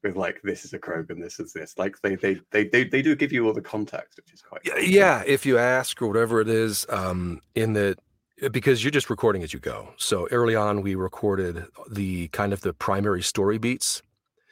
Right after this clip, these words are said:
Speaker 2: And so anytime there was a new character, something introduced, they would say, uh, "This is a Quarian," or, you know, "This is, this is this person who's this, these, these are this," and you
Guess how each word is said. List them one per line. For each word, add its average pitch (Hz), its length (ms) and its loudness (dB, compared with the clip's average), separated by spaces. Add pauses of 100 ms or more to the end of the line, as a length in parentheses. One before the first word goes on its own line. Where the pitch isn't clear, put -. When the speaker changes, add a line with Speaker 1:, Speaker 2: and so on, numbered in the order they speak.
(260)
Speaker 2:
And 104 140 0
so 104 140 0
anytime 104 720 0
there 110 80 -2
was 95 100 -2
a 92 40 -2
new 98 120 0
character, 98 400 0
something 82 400 -6
introduced, 101 960 0
they 95 80 2
would 87 140 -2
say, 80 480 -2 (640)
uh, 80 440 0
"This 107 200 -2
is 98 100 -2
a 98 60 -2
Quarian," 104 800 4
or, 90 280 0
you 98 100 -2
know, 78 260 0
"This 98 260 -2
is, 92 240 -2
this 95 220 -6
is 90 160 -6
this 127 160 2
person 113 440 2
who's 92 200 -4
this, 110 580 4
these, 110 240 0
these 117 220 0
are 107 80 2
this," 95 380 2
and 87 120 0
you 82 80 -6